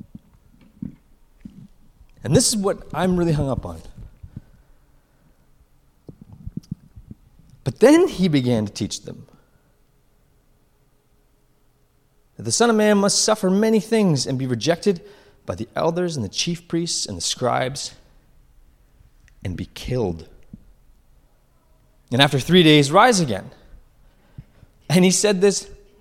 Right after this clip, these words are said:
plainly. There's no story, there's no nuance, there's no metaphor, there's no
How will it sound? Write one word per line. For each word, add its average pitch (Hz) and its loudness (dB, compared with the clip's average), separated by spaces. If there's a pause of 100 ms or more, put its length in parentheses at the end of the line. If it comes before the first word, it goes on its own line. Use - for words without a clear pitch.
(300)
plainly. 135 0 (1500)
There's 127 -2
no 180 2
story, 175 4
there's 139 -2
no 156 2
nuance, 156 2
there's 117 -10
no 123 -2
metaphor, 147 0
there's 123 -4
no 110 -6